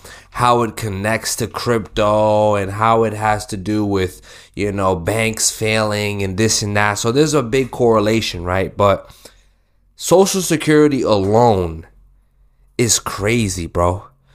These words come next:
They're gonna be insolvent by twenty thirty-five, meaning they're gonna run out of money, right? So they're not gonna be able to cover everybody by twenty thirty-five,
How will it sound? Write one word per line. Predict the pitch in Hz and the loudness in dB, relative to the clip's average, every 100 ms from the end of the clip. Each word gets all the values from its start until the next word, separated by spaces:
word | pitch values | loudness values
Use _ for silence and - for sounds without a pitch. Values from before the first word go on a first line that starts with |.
| _ _ _ | _ _ _
They're | 139 | 2
gonna | 160 185 185 | 2 2 2
be | 156 147 | 2 0
insolvent | 113 - - 123 139 127 104 90 - _ _ _ - | 0 -2 0 4 4 2 -2 -4 -8 _ _ _ -10
by | - 104 | 0 0
twenty | 104 - 127 135 | 0 -4 -2 0
thirty-five, | 127 120 113 104 - 95 90 80 73 - _ _ _ | 0 0 0 0 0 0 0 -2 -12 -20 _ _ _
meaning | 120 147 156 131 | -2 0 0 0
they're | 147 | 2
gonna | 170 160 | 2 0
run | 139 139 | 0 0
out | 131 107 | 0 -2
of | |
money, | 95 107 101 85 | 0 -2 -2 -4
right? | 92 98 104 - - - | -2 -2 -4 -8 -20 -20
So | - 117 | -10 -4
they're | 131 | 0
not | 160 180 | 0 0
gonna | 165 151 | 0 -2
be | 120 127 131 | -2 0 0
able | 127 | 0
to | 107 | -2
cover | 95 - 131 110 90 85 - _ _ | -4 0 0 2 0 0 -8 _ _
everybody | - 135 110 85 82 82 80 | -4 -2 -4 -8 -8 -10 -12
by | - 95 | -6 -4
twenty | 98 - 113 107 | -4 -4 -2 -2
thirty-five, | 107 101 92 101 82 80 - | -2 -2 0 0 0 -6 -20